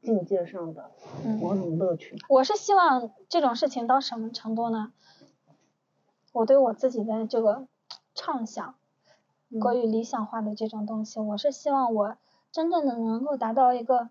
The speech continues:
Speaker 2: 就带引号的财富自由，不能说达到多少钱，
Speaker 1: 嗯。
Speaker 2: 真正觉得我的消费水平这样，我能实现财富自由的时候，我可能会去做这样的事情。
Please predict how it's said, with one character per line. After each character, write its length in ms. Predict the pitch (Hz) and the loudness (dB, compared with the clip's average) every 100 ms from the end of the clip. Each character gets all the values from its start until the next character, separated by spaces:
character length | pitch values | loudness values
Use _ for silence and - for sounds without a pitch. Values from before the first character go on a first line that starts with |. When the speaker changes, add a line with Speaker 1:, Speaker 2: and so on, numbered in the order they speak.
| - | -6
Speaker 2:
就 140 | 277 | -4
带 200 | 277 453 | 4 4
引 160 | 269 220 | 4 2
号 180 | 392 330 | 2 2
的 120 | 240 | 2
财 220 | - 247 | -2 -4
富 160 | 240 277 | -2 0
自 220 | 277 262 | 4 4
由， 160 | 233 | 4
不 160 | 254 392 | 2 4
能 160 | 392 392 | 4 4
说 160 | 381 | 4
达 180 | 269 233 | 4 6
到 120 | 294 | 6
多 180 | 269 269 | 6 4
少 80 | 254 | 2
钱， 220 | - 214 | -4 -10
Speaker 1:
嗯。 60 | - - - | -10 -18 -4
Speaker 2:
真 180 | - 415 | 2 4
正 160 | 440 311 | 4 4
觉 140 | 254 | 6
得 100 | 285 | 6
我 220 | 277 233 | 6 4
的 80 | 254 | 2
消 180 | - 381 | 2 2
费 160 | 403 302 | 2 0
水 180 | 254 | 0
平 220 | 220 220 226 | -4 -4 0
这 100 | 277 | 2
样， 200 | 240 220 | 2 2
我 100 | 214 | 0
能 240 | 220 262 | 0 0
实 160 | - 226 | -2 0
现 180 | 269 | 0
财 180 | 262 226 | 0 -4
富 120 | 226 | -6
自 220 | 277 359 302 | -6 -2 -2
由 120 | 233 | -2
的 100 | 220 | -6
时 120 | 247 | -4
候， 200 | 233 233 - - - | -2 -2 -6 -20 0
我 140 | 269 | 2
可 120 | 262 240 | 2 0
能 180 | 226 | 0
会 120 | 233 226 | 0 0
去 140 | 247 | 0
做 220 | 240 220 | 2 2
这 100 | 226 | 2
样 140 | 214 202 | -4 -6
的 80 | |
事 160 | 214 208 | -8 -8
情。 180 | 220 | -8